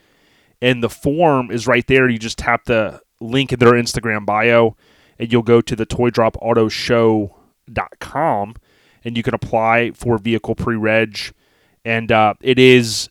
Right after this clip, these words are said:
for the Kids Cancer Foundation. So amazing, amazing stuff there.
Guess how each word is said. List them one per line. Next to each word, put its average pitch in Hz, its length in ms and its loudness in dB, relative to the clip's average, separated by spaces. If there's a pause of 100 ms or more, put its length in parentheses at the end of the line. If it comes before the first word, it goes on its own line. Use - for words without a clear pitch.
(100)
for 131 220 4
the 120 100 0
Kids 117 480 -4
Cancer - 400 -6
Foundation. 110 600 -4
So 110 220 0
amazing, 110 840 -8 (380)
amazing 107 420 -6
stuff - 300 -8
there. 90 240 -10